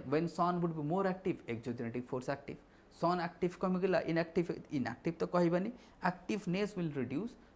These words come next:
ତ ଇଏ ବି କମିଯିବ। ତ ଯେତେବେଳେ ଜିଓମର୍ଫୋଲୋଜି ପଢ଼େଇବି ମୁଁ, ଜି-, ଅ, ଫୋର୍ସେସ୍ ପଢ଼େଇବି, ତ ସେ ଫୋର୍ସେସ୍ରେ ତମର ଏଇଟା ଆଡ୍ ହେଇଯିବ। ଡନ୍। ତାହେଲେ ଆମେ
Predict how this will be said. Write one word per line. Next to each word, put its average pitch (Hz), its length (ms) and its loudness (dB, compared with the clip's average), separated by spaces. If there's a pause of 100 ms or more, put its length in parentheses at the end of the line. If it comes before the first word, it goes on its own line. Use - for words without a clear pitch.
(140)
ତ - 60 2
ଇଏ 135 300 4
ବି 127 120 -2
କମିଯିବ। 151 400 -2 (520)
ତ 160 60 -4
ଯେତେବେଳେ 175 380 4
ଜିଓମର୍ଫୋଲୋଜି 175 1120 0
ପଢ଼େଇବି 139 440 0
ମୁଁ, 117 160 -4 (380)
ଜି-, 131 200 -8
ଅ, 127 140 0
ଫୋର୍ସେସ୍ 175 560 2
ପଢ଼େଇବି, 131 360 -4 (360)
ତ - 40 -6
ସେ 226 120 2
ଫୋର୍ସେସ୍ରେ 147 600 0
ତମର 117 280 -4
ଏଇଟା 175 220 -2 (260)
ଆଡ୍ 120 200 4
ହେଇଯିବ। 98 260 -8 (440)
ଡନ୍। 135 120 2 (1200)
ତାହେଲେ 165 200 4
ଆମେ 208 100 0